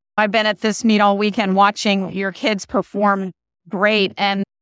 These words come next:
everybody wants to talk about Thomas Heilman a little bit. But first, before we go there, I just wanted to check in with you. How many kids do you have, and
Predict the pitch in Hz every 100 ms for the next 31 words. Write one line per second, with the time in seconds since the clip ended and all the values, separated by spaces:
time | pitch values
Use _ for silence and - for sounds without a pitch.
0 | _ - 269 285 294 277 269 262 - 220
1 | 233 233 220 208 - 220 214 208 226 233
2 | 202 185 202 - 196 196 233 233 202 175
3 | - _ _ 254 247 240 - - 349 349
4 | - 294 226 339 349 277 294 262 285 302
5 | 254 254 226 254 320 330 320 302 247 359
6 | 247 247 220 - _ - - 269 320 339
7 | 311 277 262 254 240 233 359 370 440 381
8 | - 359 339 277 320 320 339 330 285 285
9 | 285 254 220 208